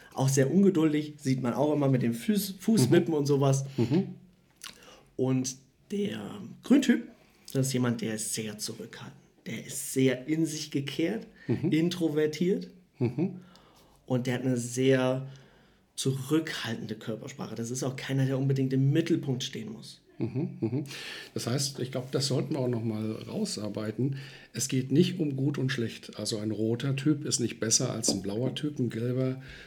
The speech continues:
Speaker 2: ist nicht besser oder schlechter als ein grüner Typ. Es sind unterschiedliche Menschentypen und
Speaker 1: Genau.
Speaker 2: jeder ist so, wie er ist, will sich natürlich und sollte sich auch entwickeln, natürlich.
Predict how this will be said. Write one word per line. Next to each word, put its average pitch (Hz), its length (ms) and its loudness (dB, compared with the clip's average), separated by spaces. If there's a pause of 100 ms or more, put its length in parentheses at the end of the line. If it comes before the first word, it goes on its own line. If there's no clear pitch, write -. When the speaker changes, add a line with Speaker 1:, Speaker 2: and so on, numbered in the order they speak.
(140)
Speaker 2:
ist - 540 2
nicht 120 220 -4
besser 131 420 2
oder 113 180 0
schlechter 110 480 -4
als 107 220 -2
ein 117 60 -2
grüner 127 380 2
Typ. 180 240 -2
Es - 140 2
sind 123 260 -2
unterschiedliche 127 680 -2
Menschentypen 147 760 0 (400)
und 127 80 2
Speaker 1:
Genau. 120 180 4 (120)
Speaker 2:
jeder 127 520 0 (580)
ist - 280 2
so, 113 180 2
wie 117 100 4
er 107 120 2
ist, - 480 2 (440)
will 127 260 4
sich 135 260 4
natürlich 135 460 4
und 101 120 -2
sollte 117 320 2
sich 110 300 -2
auch 113 240 -4
entwickeln, 117 840 2
natürlich. 185 720 2